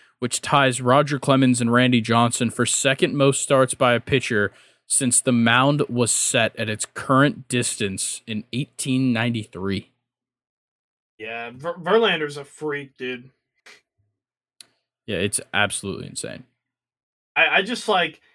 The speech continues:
Speaker 2: even looking at his twenty twenty-three stats, man, like, it, it's like he's, he was playing seven years ago. Like, nothing has
Speaker 1: Yeah.
Speaker 2: changed with this guy. <laughs>
Speaker 1: No, nothing has changed at all. Uh, but I do have a,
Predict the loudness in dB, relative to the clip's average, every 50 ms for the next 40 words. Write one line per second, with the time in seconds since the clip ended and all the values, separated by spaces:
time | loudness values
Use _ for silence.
0 | _ _ _ _ _ _ _ -4 -2 -2 0 2 2 2 2 2 0 -2 -2 -2
1 | -4 -6 -10 -10 -8 -8 -8 -8 -8 -10 -10 -10 -10 -12 -12 -10 -10 -8 -10 -10
2 | -12 -16 _ _ _ _ -20 -14 -10 -8 -6 -6 -6 -10 -12 -14 -12 -10 -8 -8
3 | -10 -12 -14 -12 -10 -10 -8 -4 -4 -4 -4 -4 -4 -6 -8 -8 -8 -4 -4 -4
4 | -4 -6 -8 -10 -10 -10 -12 -12 -10 -8 -8 -8 -8 -10 -6 -4 -2 -2 -2 -2
5 | -4 -8 -10 -16 -20 _ _ _ _ _ _ _ -8 -4 -2 -2 -2 -2 -4 -6
6 | -6 -6 -8 -8 -10 -10 -12 -14 -16 _ _ _ _ _ _ _ -8 -8 -8 -4
7 | -2 0 0 0 2 2 2 4 2 2 0 -4 -6 -8 -12 -18 -20 -20 -20 -20
8 | -20 _ _ -20 -20 -20 -20 _ -16 -10 -6 -2 -2 0 2 2 2 0 0 -2
9 | -6 -6 -6 -6 -6 -4 -2 -2 -2 -2 -4 -4 -4 -2 0 0 2 0 0 -2
10 | -4 _ _ _ _ _ _ _ _ _ _ 0 2 4 4 4 4 4 4 4
11 | 4 6 6 6 6 6 6 4 2 2 2